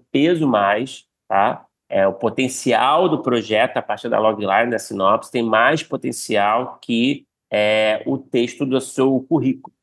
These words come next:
tá? E eu acho que se você não tem um currículo com muita experiência, eu acho que também é uma oportunidade, é um espaço pra você falar um pouco de si, sabe?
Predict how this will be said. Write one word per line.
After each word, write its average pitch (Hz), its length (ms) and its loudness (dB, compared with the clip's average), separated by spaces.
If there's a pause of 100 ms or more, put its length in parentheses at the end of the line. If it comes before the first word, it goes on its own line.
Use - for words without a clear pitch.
tá? 123 420 0
E 104 80 -2
eu 117 140 4
acho 131 240 2
que 143 80 -8
se - 140 -4
você 208 260 2
não 123 160 0
tem 107 220 -4
um 101 40 -12
currículo 104 560 -8 (240)
com 143 120 4
muita 135 260 2
experiência, 127 680 0
eu 131 80 2
acho 143 200 -2
que 175 60 -18
também 208 260 0
é 247 40 2
uma 240 120 2
oportunidade, 165 720 -2
é - 20 0
um 143 60 -2
espaço 156 420 -4
pra 208 80 -2
você 214 240 -2
falar 262 220 2
um 285 80 0
pouco 277 200 -2
de 277 140 -4
si, 247 220 -2
sabe? 220 400 -2